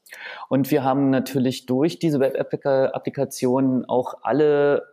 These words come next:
Kunden auf dem gleichen Stand, weil ja alle sozusagen auf den Server zugreifen, äh, und da sozusagen immer die neueste Software läuft und haben deswegen keine Versionskonflikte, wenn, wenn,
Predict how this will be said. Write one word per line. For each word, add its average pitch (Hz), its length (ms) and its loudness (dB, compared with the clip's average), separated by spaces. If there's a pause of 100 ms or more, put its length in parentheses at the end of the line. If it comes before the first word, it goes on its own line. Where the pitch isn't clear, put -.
Kunden 147 380 -2
auf - 220 -6
dem 117 180 0
gleichen 113 420 0
Stand, 113 520 -2
weil 101 160 2
ja 104 180 2
alle 107 180 0
sozusagen 104 400 -4
auf 107 60 -6
den - 160 -6
Server 107 320 -2
zugreifen, 98 800 -6
äh, 101 60 -8
und 98 480 -4
da 107 220 2
sozusagen 110 400 -2
immer 123 160 2
die 104 100 0
neueste 107 300 -2
Software 101 400 -4
läuft 98 400 -2 (400)
und 113 120 -4
haben 113 140 2
deswegen 117 300 0
keine 117 240 0
Versionskonflikte, 104 1200 0
wenn, 98 500 -6
wenn, 110 300 -8